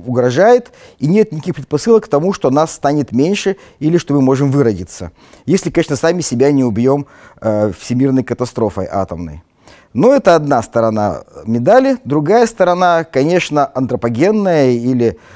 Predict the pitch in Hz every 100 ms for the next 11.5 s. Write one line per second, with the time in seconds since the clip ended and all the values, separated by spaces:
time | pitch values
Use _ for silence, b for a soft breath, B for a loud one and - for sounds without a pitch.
0 | B B 110 104 101 _ _ - 165 135
1 | 180 214 170 - 160 139 151 139 151 170
2 | 170 135 113 135 135 127 131 143 131 -
3 | 131 - 131 147 262 285 b b b -
4 | 151 180 185 254 262 _ - - - 120
5 | 117 104 - _ 65 135 151 202 277 226
6 | 196 185 156 170 165 - 208 165 135 147
7 | 143 151 247 269 262 - b b b b
8 | b 135 139 135 131 127 - 160 - 208
9 | 180 - 151 143 131 113 73 71 - -
10 | 143 151 160 147 151 160 131 131 120 120
11 | - 165 226 240 240